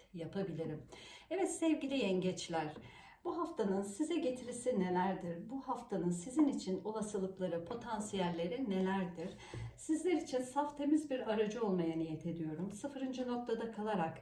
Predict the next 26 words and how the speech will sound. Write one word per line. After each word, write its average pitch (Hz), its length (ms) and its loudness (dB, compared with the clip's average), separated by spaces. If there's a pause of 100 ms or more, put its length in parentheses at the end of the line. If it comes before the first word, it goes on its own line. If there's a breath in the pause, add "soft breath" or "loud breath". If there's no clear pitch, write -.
(100)
en 302 140 10
yüksek 247 420 -2
kanal 208 340 0
bilgisini 180 440 0
almaya 202 640 0 (300 loud breath)
niyet 196 300 2
ediyorum. 156 480 -2
En 247 220 2
doğru 180 320 2
bilgi, 156 360 0
en 208 340 -2
doğru 185 180 2
enerji 190 600 0 (300 loud breath)
bizimle 220 420 2
birlikte 175 400 2
olsun. 180 420 0
Bu 320 120 -2
haftanın 175 580 2 (340 loud breath)
siz - 440 -2
sevgili 214 480 2
yengeçlere 170 680 2
getirisi 247 720 -2
nedir? 156 400 2
Bu 226 140 -2
haftanın 226 520 -2
enerjisi 202 800 0